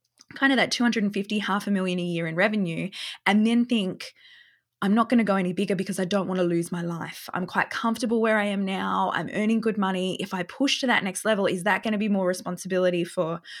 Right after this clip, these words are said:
more staff and more things to go wrong? And then everyone's telling me I'm gonna have to, like, not be as good a mum anymore," and all of this sort of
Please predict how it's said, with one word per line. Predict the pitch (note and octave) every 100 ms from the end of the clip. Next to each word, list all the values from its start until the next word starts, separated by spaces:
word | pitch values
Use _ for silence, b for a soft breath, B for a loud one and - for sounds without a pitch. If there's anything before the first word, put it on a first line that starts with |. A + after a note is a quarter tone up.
| B
more | F#3+ E3+
staff | - B3 A3 G3+
and | F#3
more | F3+
things | F3+ F3 -
to |
go | F3+
wrong? | F3+ B3+ B3 G#3+
And | F#3
then | F3+ F3 F3
everyone's | G#3 A3 G#3+ G3+ G3+
telling | - G3 G3
me | F#3
I'm | - F#3
gonna | F3 F#3+
have | - F3+
to, | F3+ E3+ B B B B
like, | G3+ G3+
not | G#3 -
be | F#3
as | E3
good | -
a | F3
mum | A3 D4 C#4
anymore," | A#3+ G#3 G3 F#3 F3
and | F3
all | G3 F#3+
of | F#3
this | E3+ -
sort | E3 D#3
of | D#3